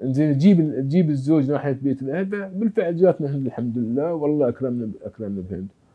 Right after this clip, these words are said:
الاتكال على الله ومخافة الله في عملك هي أهم أسباب نجاحك ترى، ها؟ لأن صارت لي قصة،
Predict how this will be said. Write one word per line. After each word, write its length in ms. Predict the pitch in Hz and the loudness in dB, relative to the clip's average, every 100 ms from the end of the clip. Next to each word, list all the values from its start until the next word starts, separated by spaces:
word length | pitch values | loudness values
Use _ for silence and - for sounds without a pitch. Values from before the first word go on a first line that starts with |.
| _ _ _ | _ _ _
الاتكال 480 | 123 120 143 - 175 | 4 4 2 4 6
على 220 | 127 117 | 8 6
الله 240 | 110 90 85 - _ _ _ - _ - | 6 4 0 -6 _ _ _ -20 _ 0
ومخافة 600 | 104 120 165 170 139 120 | 4 6 6 6 4 2
الله 260 | 113 117 92 | 4 4 2
في 160 | 95 | -2
عملك 540 | 110 123 127 196 - - _ _ _ _ _ _ | 0 2 2 2 -2 -20 _ _ _ _ _ _
هي 200 | 127 143 | 4 6
أهم 260 | 139 170 180 | 8 4 2
أسباب 360 | 131 - 123 110 | 0 4 4 4
نجاحك 440 | 95 87 85 92 | 2 -2 -4 -8
ترى، 140 | 73 | -8
ها؟ 240 | 82 98 160 _ _ _ _ _ | -4 -4 -6 _ _ _ _ _
لأن 240 | 110 120 127 | 4 6 8
صارت 380 | 143 175 196 | 8 8 8
لي 100 | 160 | 4
قصة، 600 | - 175 - - 214 233 | 4 2 -2 6 6 6